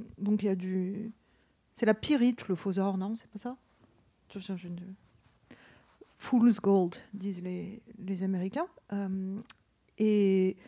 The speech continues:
et en fait, je sais pas, il est possible aussi qu'il y ait pas d'acteurs parce que tout le monde joue un rôle et qu'ils sont tous, euh,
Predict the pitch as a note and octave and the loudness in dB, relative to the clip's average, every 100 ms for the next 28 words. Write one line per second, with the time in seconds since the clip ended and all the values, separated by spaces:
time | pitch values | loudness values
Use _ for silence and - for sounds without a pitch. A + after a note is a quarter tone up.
0 | - _ - A3 G#3+ A#3+ E4+ - A#3+ D#4 | -20 _ 8 8 8 6 4 4 2 4
1 | F4 - C4+ C4 - F4 - G#4 F4 D4 | 6 6 8 6 8 6 6 4 4 4
2 | - - F#4+ - C4 A#3+ A3 D#4 D#4 B3 | 2 0 -2 -4 -2 0 6 6 6 4
3 | - C#4+ E4+ E4+ - A3 D4 C#4+ D4+ D4+ | 4 6 6 4 -4 -4 0 2 2 2
4 | B3 C4 C4 _ _ _ _ _ - G#3 | 4 2 0 _ _ _ _ _ 0 4
5 | G#3+ A3+ G#3 G3 _ _ _ _ _ - | 8 8 8 2 _ _ _ _ _ 0
6 | G#3 G3+ G#3+ - A3+ G#3 C#4 D4+ - A3+ | 0 0 -2 2 2 2 0 0 2 6
7 | G#3+ G3+ G3 | 6 6 4